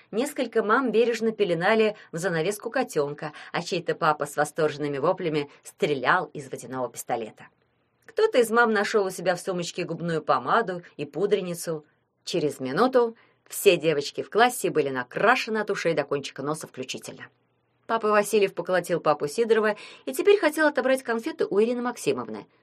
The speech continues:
Но Ирина Максимовна, воинственная, как дикая кошка, двинула папу Васильева журналом по голове.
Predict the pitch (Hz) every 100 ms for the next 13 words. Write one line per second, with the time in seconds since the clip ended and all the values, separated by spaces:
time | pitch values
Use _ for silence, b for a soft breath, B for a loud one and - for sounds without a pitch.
0 | _ 123 139 220 311 311 294 294 - 269
1 | 285 254 226 143 180 226 269 - 220 226
2 | 214 190 220 220 208 226 233 - 202 165
3 | 160 160 131 127 127 127 123 - 143 127
4 | 131 123 135 127 120 123 131 127 113